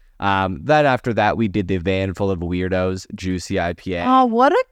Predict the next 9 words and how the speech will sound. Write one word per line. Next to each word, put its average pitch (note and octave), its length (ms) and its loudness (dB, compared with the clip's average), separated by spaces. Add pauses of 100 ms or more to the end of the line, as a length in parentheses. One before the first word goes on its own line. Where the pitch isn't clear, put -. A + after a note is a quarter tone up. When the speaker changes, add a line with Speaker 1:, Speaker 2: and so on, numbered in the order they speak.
(140)
Speaker 2:
good G#3+ 340 2
one. E3+ 540 0
Speaker 1:
Ren-, F#2+ 340 -2 (100)
uh, F#2 300 2
Refined G#2 380 -2
Fool. B2 420 -6 (460)
Speaker 2:
Yeah. B3 160 -4
Speaker 1:
So G3 180 2
fun. A#2 400 0